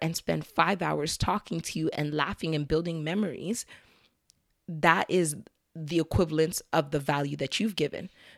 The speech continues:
Because in their eyes, somebody who takes time as a very important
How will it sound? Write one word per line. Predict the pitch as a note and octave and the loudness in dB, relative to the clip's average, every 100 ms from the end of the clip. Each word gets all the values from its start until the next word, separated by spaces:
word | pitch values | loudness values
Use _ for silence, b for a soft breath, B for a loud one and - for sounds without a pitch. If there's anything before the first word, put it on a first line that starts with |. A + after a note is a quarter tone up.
| - | -8
Because | F3+ - F3+ E3 - | -6 2 2 2 0
in | E3+ E3+ | 0 2
their | D#3+ A#3 - | 2 0 -2
eyes, | D#3 | -2
somebody | D#3 F3 F3+ E3+ | -2 0 0 -2
who | F3 E3+ | -4 -4
takes | - D#3+ - | -2 0 0
time | - - F#3+ A3 | 0 0 0 0
as | D#3 C#3+ B B - | -2 -4 B B -4
a | D3+ | -2
very | D3+ D3+ | 0 0
important | C#3+ - D3 - D3 C#3 | -2 -2 -4 -4 -6 -6